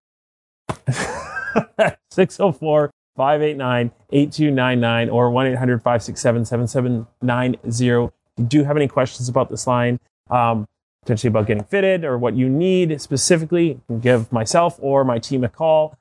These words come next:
You can also check 'em out at the hockey shop dot com. Um, this is something, uh, that you will see at Tenny Fest here too as well. So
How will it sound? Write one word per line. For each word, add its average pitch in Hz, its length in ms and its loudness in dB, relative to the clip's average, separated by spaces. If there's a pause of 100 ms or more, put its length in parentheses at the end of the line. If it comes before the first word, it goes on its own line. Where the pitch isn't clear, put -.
(200)
You - 0 -
can 135 100 2
also 139 220 0
check 135 180 -2
'em 135 80 2
out 135 280 2
at 127 280 -2
the 127 280 0
hockey 123 260 -2
shop 120 380 -2
dot 117 260 -2
com. 151 400 0 (300)
Um, 117 380 0
this - 140 -12
is 156 140 -2
something, 151 580 -4
uh, 127 320 2
that 113 200 0
you 131 160 2
will 123 260 0
see 127 460 0
at 117 220 -8 (180)
Tenny 156 220 -8
Fest - 360 -14
here 117 200 -18
too 131 120 -6
as 117 120 -12
well. 123 240 -20
So - 260 -20